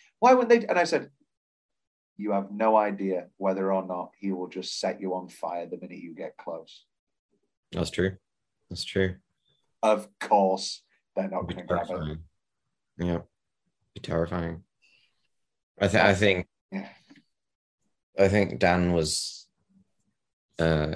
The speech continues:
Speaker 2: it is Dan, isn't it? Yeah. Was
Speaker 1: Mm.
Speaker 2: just kinda trusting that someone else was at this same point as him,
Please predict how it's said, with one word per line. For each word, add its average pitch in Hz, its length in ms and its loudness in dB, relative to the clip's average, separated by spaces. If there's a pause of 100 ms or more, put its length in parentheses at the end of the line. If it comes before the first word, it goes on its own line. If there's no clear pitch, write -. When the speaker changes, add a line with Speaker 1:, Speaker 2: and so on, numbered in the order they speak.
(120)
Speaker 2:
it - 140 -4
is 85 140 -6
Dan, - 400 -8
isn't 82 220 -6
it? - 120 -12
Yeah. - 160 -6 (440)
Was 98 160 2
Speaker 1:
Mm. 214 180 -6 (400)
Speaker 2:
just - 180 0
kinda 98 260 4
trusting 90 560 4
that 80 140 -2
someone 87 300 4
else 92 300 2
was 85 160 -2
at 80 140 0
this - 540 -4
same 87 340 2
point 85 300 -2
as - 120 -8
him, 80 360 -2